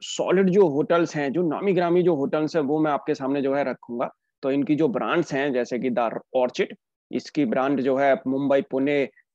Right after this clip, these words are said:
ऐसी जगह पे और भी कुछ many लोकेशंस हैं जहाँ पे जो है काफी फेमस है द ऑर्चिड की अगर बात करें। और साथ के साथ अगर आप देखेंगे तो एक फोर्ट जादवगढ़ जो महाराष्ट्र के अंदर जो मौजूद है,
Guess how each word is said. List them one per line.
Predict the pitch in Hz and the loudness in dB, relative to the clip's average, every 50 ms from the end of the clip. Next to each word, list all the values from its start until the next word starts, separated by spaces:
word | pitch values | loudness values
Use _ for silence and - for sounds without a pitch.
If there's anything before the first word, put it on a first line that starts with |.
| _ - | _ -6
ऐसी | - 139 131 - - 143 | -4 -4 -4 -2 0 0
जगह | 135 139 123 139 123 | 0 2 2 0 0
पे | - 151 | 0 0
और | 139 131 147 151 147 | 2 4 4 2 2
भी | 120 156 151 | 2 0 0
कुछ | - 151 143 - - - 143 | 0 -2 -4 -4 -6 -4 -2
many | 139 139 139 143 147 | -2 0 0 0 0
लोकेशंस | 135 135 135 - 147 131 - 143 151 151 - 151 | 0 -2 -2 -2 -4 -4 -2 -2 -4 -2 -2 -4
हैं | 143 143 | -4 -2
जहाँ | 131 123 120 110 | -2 -4 -4 -4
पे | - 131 | -4 -2
जो | 123 127 127 | -2 0 0
है | 131 | 0
काफी | 127 - 107 - 147 139 | -2 -4 -6 -4 -4 -6
फेमस | - - 127 120 135 160 156 - | -6 -4 -4 -2 -2 -2 -2 -2
है | 139 - - _ - - | -4 -4 -6 _ -12 -6
द | 110 127 | -4 -2
ऑर्चिड | 117 113 117 120 - - 139 - | 0 0 0 0 -2 -4 -6 -4
की | - 139 | -2 -2
अगर | 131 123 123 131 120 | 0 0 0 0 0
बात | 117 113 117 - - | 0 -2 -2 -2 -2
करें। | - 131 127 - - _ _ _ _ - - - - _ - | -4 -4 -4 -4 -8 _ _ _ _ -20 -20 -20 -18 _ 0
और | - 123 127 127 123 123 123 120 117 117 - | 4 4 6 6 6 6 6 4 4 2 0
साथ | - - 139 113 127 - | 0 -2 -2 -2 -2 -2
के | - 143 | -4 -4
साथ | - 139 127 131 - 135 | -2 0 0 0 0 -2
अगर | 135 127 143 131 131 120 - _ _ _ _ - - | 0 2 2 2 2 0 -2 _ _ _ _ -10 -6
आप | 113 120 120 | -4 -4 -2
देखेंगे | 120 123 135 131 - - 143 139 139 139 135 | -2 -2 -2 -2 0 -2 -2 0 0 0 0
तो | 139 143 135 123 123 | 2 2 2 2 2
एक | 127 127 - - | 2 0 -2 -4
फोर्ट | - - 160 180 202 170 - - - | -6 0 4 4 4 4 2 -6 -2
जादवगढ़ | 139 160 147 147 156 175 175 170 156 143 123 - - _ - - | 2 4 4 6 6 6 6 6 6 4 4 2 -2 _ -8 -2
जो | 123 147 131 | 0 0 0
महाराष्ट्र | 131 113 123 135 156 160 - - - | 2 2 4 4 4 2 0 -4 -2
के | - 156 | 0 2
अंदर | 143 139 139 143 139 | 2 4 2 2 2
जो | 131 143 | 2 0
मौजूद | 135 135 127 123 120 143 143 135 135 | 0 0 0 0 0 0 0 0 2
है, | 139 - | 0 -2